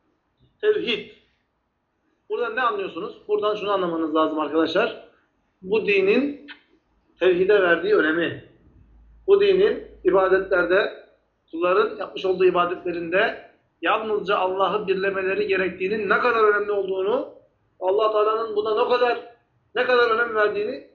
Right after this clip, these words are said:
anlamamız gerekiyor. Daha sonradan bakın Medine'ye gelmiş Aleyhisselatü Vesselam. Medine, Medine'de kaç yıl yaşamış? On yıl, on sene yaşamış.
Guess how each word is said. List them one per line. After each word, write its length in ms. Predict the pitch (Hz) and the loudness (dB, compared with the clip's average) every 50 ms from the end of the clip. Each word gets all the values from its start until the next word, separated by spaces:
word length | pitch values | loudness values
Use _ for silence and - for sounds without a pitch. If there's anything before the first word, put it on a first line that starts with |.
| _ _ _ | _ _ _
anlamamız 460 | 196 196 202 202 202 202 208 208 190 | -6 -4 -4 -4 -4 -2 -4 -2 -2
gerekiyor. 420 | 185 175 160 151 - - - - - _ _ _ _ _ _ _ _ | 0 0 0 -2 -6 -10 -14 -16 -16 _ _ _ _ _ _ _ _
Daha 200 | 214 240 240 220 | 0 2 2 0
sonradan 360 | - 214 208 196 202 196 196 | 0 0 0 0 0 0 -2
bakın 220 | 226 214 220 208 208 | -2 -4 -4 -2 0
Medine'ye 320 | 208 202 220 214 214 202 | 0 2 2 2 2 2
gelmiş 260 | 190 180 175 175 160 | 2 2 0 -2 -2
Aleyhisselatü 440 | 165 170 175 170 170 160 156 160 165 | -2 0 0 0 0 -2 -2 -2 -4
Vesselam. 380 | 156 - - 170 196 226 - - - - _ _ | -6 -2 0 0 0 0 -2 -6 -14 -20 _ _
Medine, 360 | 185 185 202 220 220 214 - | -2 0 2 2 2 0 0
Medine'de 440 | 185 196 196 226 233 226 208 208 - | -2 -2 -2 0 0 2 0 0 2
kaç 260 | 220 240 240 - - | 2 0 -2 -2 -4
yıl 100 | 208 202 | -2 -2
yaşamış? 560 | 196 180 160 170 175 214 285 302 - - - _ _ _ _ _ 117 113 - _ _ - - - 127 123 - _ _ _ | 0 0 0 -2 -2 -2 -4 -6 -6 -12 -16 _ _ _ _ _ -20 -20 -20 _ _ -20 -20 -20 -20 -20 -20 _ _ _
On 220 | 240 254 269 240 | 2 2 2 2
yıl, 220 | 214 185 156 175 214 | 0 0 -2 -2 0
on 180 | 233 240 240 | 0 0 0
sene 180 | - 208 208 196 | 2 0 0 0
yaşamış. 520 | 175 - 165 151 143 147 - - - - | -2 -2 -4 -8 -10 -10 -14 -16 -18 -20